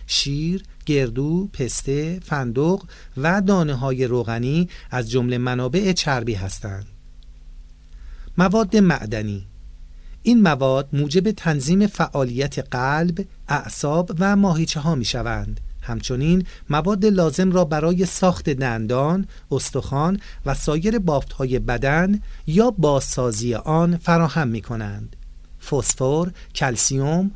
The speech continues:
آهن، پتاسیم، منیزیم و منگنز از جملهٔ مواد معدنی مورد نیاز بدن هستند.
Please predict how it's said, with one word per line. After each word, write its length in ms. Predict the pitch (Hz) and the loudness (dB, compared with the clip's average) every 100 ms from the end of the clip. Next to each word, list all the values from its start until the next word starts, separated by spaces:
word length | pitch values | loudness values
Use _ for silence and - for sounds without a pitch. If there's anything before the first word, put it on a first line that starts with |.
| - - | -8 -4
آهن، 580 | 151 151 - 180 214 226 - - | 0 0 0 0 2 0 -6 -2
پتاسیم، 720 | 170 - 135 - 139 143 170 | 0 2 0 0 0 2 2
منیزیم 800 | 190 165 135 123 110 117 123 156 170 156 | 4 4 2 0 0 0 0 2 0 2
و 180 | 202 | 4
منگنز 880 | 220 202 147 117 117 110 123 156 175 180 - - | 6 4 4 2 0 0 0 0 0 -2 -8 -6
از 220 | 139 135 | -2 0
جملهٔ 280 | 123 151 151 | 0 0 2
مواد 420 | 156 147 180 202 | 2 2 2 2
معدنی 640 | 214 180 156 131 135 160 208 | 4 4 0 -2 0 4 6
مورد 340 | 180 139 123 | 6 4 2
نیاز 400 | 127 123 117 107 | 0 0 0 0
بدن 400 | 120 127 143 156 | -2 0 2 2
هستند. 640 | 117 113 - 120 104 104 | 0 -4 -6 -6 -6 -8